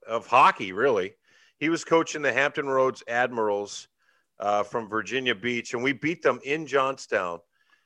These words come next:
And he jumped out in the middle of the ice, and the line just players up against the wall, and in front of our fans in Johnstown,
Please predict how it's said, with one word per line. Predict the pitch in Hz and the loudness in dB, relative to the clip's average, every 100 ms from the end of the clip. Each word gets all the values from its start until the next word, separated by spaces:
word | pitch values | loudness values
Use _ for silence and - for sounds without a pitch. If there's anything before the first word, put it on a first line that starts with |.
| _ | _
And | 110 117 110 | -2 0 -2
he | 151 | -4
jumped | 147 170 156 | 2 2 4
out | 156 | 4
in | 147 | 4
the | 131 | 2
middle | 139 | 2
of | 135 | 4
the | 131 | 6
ice, | 120 123 - - - - | 4 2 -2 -8 -10 -6
and | 110 107 104 104 104 101 | -2 0 0 -2 -4 -2
the | 104 | 0
line | 127 143 | 2 0
just | 143 - | -4 0
players | 139 135 131 113 | 2 4 2 2
up | 120 113 | 0 0
against | 110 120 123 - | -4 -2 -2 -4
the | - | -8
wall, | 123 127 113 101 98 95 - _ _ _ _ | 0 4 4 6 4 0 -6 _ _ _ _
and | 113 | -4
in | 123 | -4
front | - 143 | 2 4
of | 127 | 6
our | 139 160 | 6 6
fans | - 156 143 120 | 4 4 2 0
in | 120 | 0
Johnstown, | 127 131 127 - 104 98 98 | 2 2 0 0 0 0 -4